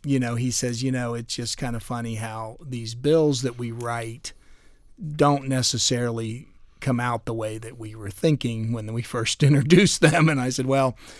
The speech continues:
you know, uh, we ought to get this thing settled because I think you're gonna get a bad reading on your bill here if, if, if it goes any further." And so we did.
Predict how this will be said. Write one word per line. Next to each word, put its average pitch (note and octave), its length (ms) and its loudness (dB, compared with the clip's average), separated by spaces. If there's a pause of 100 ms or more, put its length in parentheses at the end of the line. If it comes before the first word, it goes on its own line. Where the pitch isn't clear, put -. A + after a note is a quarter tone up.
(200)
you B2 120 2
know, G#2+ 320 -2
uh, G#2+ 440 -10
we C#3+ 160 0
ought B2+ 100 0
to A#2+ 80 -6
get A#2 140 -8
this A2+ 200 -6
thing G#2+ 200 -8
settled A2+ 420 -2
because A2 340 -8
I A2 60 -6
think A#2+ 160 -4
you're A#2 100 -8
gonna A#2 200 -6
get A2+ 180 -10
a G#2+ 60 -12
bad A#2 540 -6 (800)
reading B2 420 2
on A2 160 -6
your A2+ 180 -6
bill A#2 380 -2
here G#2+ 260 -6
if, G2 160 -10
if, G#2 180 -8
if G#2+ 180 -12
it G#2+ 80 -8
goes A2 280 -6
any G#2+ 200 -10
further." A2 460 -6
And G#2+ 140 -6
so B2+ 160 -2
we A2+ 160 -6
did. A#2 400 -2